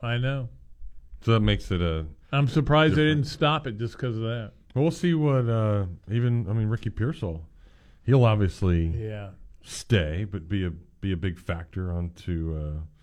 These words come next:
Speaker 2: what this should become. But no, he was a great guy. He, I, I loved dealing with him all year. He was very, very nice, cordial, and a lot of, a lot of great things. So
Speaker 1: Well, Ricky
Speaker 2: there's nobody
Speaker 1: Pearsall
Speaker 2: left, though.
Speaker 1: The, the thing is with Ricky is that he gets to play that slot,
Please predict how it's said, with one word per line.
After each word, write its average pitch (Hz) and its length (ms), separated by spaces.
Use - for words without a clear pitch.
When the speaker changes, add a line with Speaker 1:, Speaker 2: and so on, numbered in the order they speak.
Speaker 2:
what 95 180
this 95 100
should 87 220
become. 92 400
But 95 140
no, 185 100
he 180 160
was 254 140
a - 40
great 107 280
guy. 78 120
He, 110 140
I, 165 120
I 135 160
loved 135 260
dealing 87 240
with 80 100
him 85 180
all 78 140
year. 78 220
He 87 80
was 110 120
very, 107 480
very 107 180
nice, 101 340
cordial, 101 600
and 78 180
a 98 60
lot 95 220
of, 92 80
a - 280
lot 92 140
of 87 60
great 92 280
things. 92 400
So 85 360
Speaker 1:
Well, 196 240
Ricky 143 280
Speaker 2:
there's 131 120
nobody 202 300
Speaker 1:
Pearsall 180 160
Speaker 2:
left, 247 180
though. 80 260
Speaker 1:
The, 165 320
the 165 180
thing 185 280
is 196 300
with 139 180
Ricky 139 480
is 120 160
that 120 160
he 156 220
gets 139 300
to 123 100
play 127 320
that 110 340
slot, 160 540